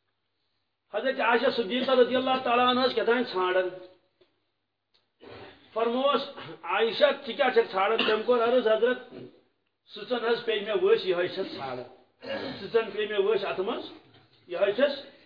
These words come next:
تٔمۍ مےٚ دوٚپ، پن تارن تہٕ ژےٚ پیٚیہِ پتہ۔ مگر پیٚیہِ کتھ پٮ۪ٹھ؟ وۄگلِس پٮ۪ٹھ۔ کتھ پٮ۪ٹھ؟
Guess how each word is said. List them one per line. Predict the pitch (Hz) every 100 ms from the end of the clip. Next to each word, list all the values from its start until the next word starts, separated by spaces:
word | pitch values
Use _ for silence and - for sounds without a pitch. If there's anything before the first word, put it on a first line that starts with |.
| - _ -
تٔمۍ | 180
مےٚ | 214
دوٚپ، | 262 262
پن | 226 240
تارن | 233 240 294
تہٕ | 320 254
ژےٚ | 214
پیٚیہِ | 220 -
پتہ۔ | - - - - _ _ _ _ - - -
مگر | 185 233
پیٚیہِ | 240 247 240 240
کتھ | 254 240
پٮ۪ٹھ؟ | 285
وۄگلِس | 202 185 180 -
پٮ۪ٹھ۔ | - -
کتھ | -
پٮ۪ٹھ؟ | 180 -